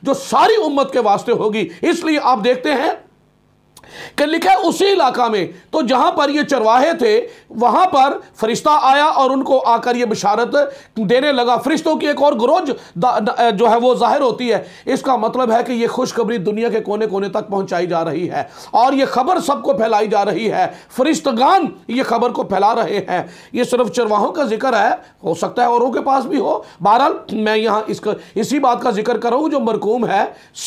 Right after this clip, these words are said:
ठीक है जी। सो फरिश्ता यहाँ पर आया। एक और हवाला में मिलता है जो मजूसियों का मैंने बयान किया था। उसी वक्त एक सितारा नमूदार हुआ और वो सितारा उनके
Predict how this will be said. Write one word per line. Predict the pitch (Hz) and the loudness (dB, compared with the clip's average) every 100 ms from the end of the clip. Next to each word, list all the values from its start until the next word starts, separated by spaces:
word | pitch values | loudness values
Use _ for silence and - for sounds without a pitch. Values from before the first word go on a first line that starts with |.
| - - | -8 -4
ठीक | 247 320 | -2 0
है | |
जी। | 320 349 - - | 0 -2 -6 -6
सो | - 311 359 330 - - | 2 6 6 2 -8 -2
फरिश्ता | 277 330 311 262 240 | 0 0 2 0 2
यहाँ | 226 247 | 0 0
पर | 233 196 | 0 2
आया। | 170 165 - - | 2 0 -4 -2
एक | 285 277 | -2 2
और | 294 359 | 4 4
हवाला | 294 277 269 269 | 4 2 2 0
में | 269 | 0
मिलता | 233 233 302 | -2 -2 0
है | |
जो | 330 | 0
मजूसियों | 294 233 269 254 277 | -2 -2 -4 -2 -2
का | 269 | -2
मैंने | 247 247 | -4 -2
बयान | 220 214 | 0 -2
किया | 202 208 196 | -2 -2 -2
था। | 175 151 - - - - | -2 -4 -10 -20 -20 -6
उसी | 311 277 381 427 | -4 0 4 4
वक्त | 403 277 - - - _ - | 4 2 -4 -16 -20 _ 0
एक | 285 | 0
सितारा | - 277 302 330 403 | 0 0 2 4 4
नमूदार | 392 330 302 277 254 | 4 2 2 2 2
हुआ | 240 240 208 - - _ _ 208 | 2 2 2 -4 -20 _ _ 0
और | 247 | 2
वो | 240 | 2
सितारा | 233 220 226 220 226 | 0 0 2 2 2
उनके | 220 226 220 220 262 | 0 -2 0 0 0